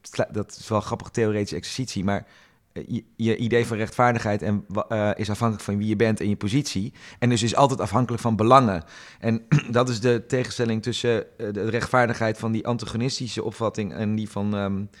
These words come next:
de le-, deliberatieve. Het idee a-, v-, achter die deliberatieve democratie is dat je op s-, op, op een gegeven moment tot een rechtvaardiger, ehm, eh,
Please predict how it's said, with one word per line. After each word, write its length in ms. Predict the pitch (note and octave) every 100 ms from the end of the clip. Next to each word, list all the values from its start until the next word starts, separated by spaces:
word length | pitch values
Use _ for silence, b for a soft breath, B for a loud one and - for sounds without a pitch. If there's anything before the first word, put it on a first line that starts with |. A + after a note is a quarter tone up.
| b
de 100 | A2+
le-, 220 | A2 A2+
deliberatieve. 840 | G#2+ A#2+ A#2+ A2 G#2 D3 B2+ G2+ C#3 B B B
Het 140 | A#2
idee 420 | B2+ A#2+ D3 E3+
a-, 120 | G2 -
v-, 140 | - -
achter 340 | C3 B2 B2+
die 120 | A2+ A2+
deliberatieve 640 | A#2+ A#2+ G#2 G#2+ D3 D3
democratie 540 | A#2+ A2+ G2+ G2+ A#2 E2+
is 220 | A2+ - B B B
dat 300 | - B2 B2 -
je 200 | B2 B2+
op 140 | B2+
s-, 120 | - - -
op, 260 | C3+ -
op 100 | C3
een 60 | A2+
gegeven 280 | D3 D#3 C3
moment 180 | A#2+
tot 160 | - A#2
een 100 | B2
rechtvaardiger, 760 | A#2+ A2+ - C#3 B2+ - A#2 A#2 A2+
ehm, 180 | G#2 G#2+ - _
eh, 280 | - A2 G#2+